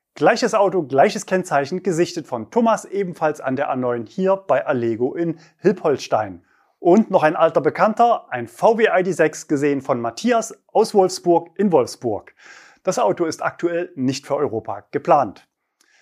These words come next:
Sendet uns eure Begegnungen gerne an insider at nextmove punkt de. Neues von Nextmove. Wir starten mit neuen Autos. Drei weitere Maxus I W achtzig sind diese Woche am Standort Arnstadt neu in die Flotte gekommen.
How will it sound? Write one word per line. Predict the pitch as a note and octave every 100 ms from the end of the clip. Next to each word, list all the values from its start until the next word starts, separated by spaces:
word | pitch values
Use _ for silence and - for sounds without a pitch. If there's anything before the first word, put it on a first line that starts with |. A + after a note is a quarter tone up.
| _ -
Sendet | A#2+ G#3+ A3 F#3
uns | D#3+
eure | - C3+ C#3
Begegnungen | B2 A#2+ A#2+ C3+ A#2 A#2
gerne | A2 G#3 A3
an | F3 F#3+ _ -
insider | D3+ C#3+ A#2+ A2+ -
at | F#3+
nextmove | A3+ G#3+ - A2 F#2+ _
punkt | - G2+ -
de. | D#3 F3+ A2+ _ _ _ _ _ _ _
Neues | A#2+ A#2 D3 A3 -
von | G#3
Nextmove. | G3+ G#3 - D3+ A2+ F#2+ - _ _ _ -
Wir | F3
starten | A#3 - F#3+ F#3+ C#3+
mit | C3+ B2+
neuen | B2+ B2+ F#3 A3+
Autos. | G3+ G3+ G3 F#3+ F3+ - _ _ _
Drei | - B2 C#3
weitere | C#3+ A#3 A3+ F#3+
Maxus | D3+ D#3+ G#3 - G#3+ -
I | A3 A3
W |
achtzig | F#3+ F3+ - - F#3 F3+
sind | D#3 A3
diese | G#3 F3+ F#3
Woche | E3 F#3
am | G#3
Standort | - F3+ E3 D#3+ C3+ D3
Arnstadt | C#3 - C3+ C3
neu | A#2+ C3+ A#3+
in | G#3 D#3
die |
Flotte | C3 G3 G#3+
gekommen. | G3 - G#3 A3+ A#3